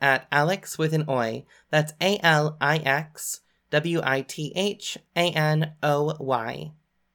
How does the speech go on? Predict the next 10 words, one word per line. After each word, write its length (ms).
Wolfpack 380
was 120
played 160
by 120
Jason 320
Patrick 320
Gallant. 520
Jason, 560
he, 260
him, 360